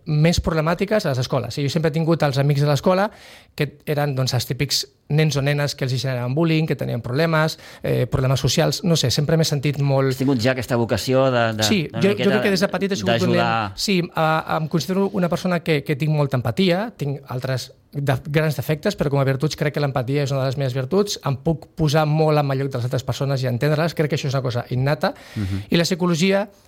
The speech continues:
Speaker 1: amb els anys, eh, m'ha fet veure que crec que era una de les parts per mi més, més, eh, més maques de la, de la meva professió, també com a preparador físic, i també pensava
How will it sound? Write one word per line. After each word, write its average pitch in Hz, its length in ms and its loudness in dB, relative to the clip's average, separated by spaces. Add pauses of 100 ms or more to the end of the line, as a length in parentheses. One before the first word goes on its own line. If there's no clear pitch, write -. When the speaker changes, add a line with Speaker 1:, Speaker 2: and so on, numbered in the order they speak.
(140)
Speaker 1:
amb 147 280 0
els 131 240 0
anys, 196 400 -2
eh, 170 100 -4 (760)
m'ha 135 180 0
fet 143 180 -2
veure 143 220 2
que 143 100 -2
crec 127 220 -4
que 143 80 -2
era 139 180 -2 (360)
una 156 160 2
de 160 60 2
les 156 140 0
parts 156 220 -4
per 147 180 -2
mi 147 140 0
més, 143 320 -2
més, 135 340 -2
eh, 120 420 -2
més 131 220 2
maques 143 320 0
de 139 80 0
la, 131 240 0
de 135 120 -2
la 139 60 2
meva 135 340 2
professió, 135 360 0
també 131 200 2
com 131 140 0
a 127 60 2
preparador 131 360 2
físic, 156 380 0
i 151 60 0
també 139 280 4
pensava 147 440 0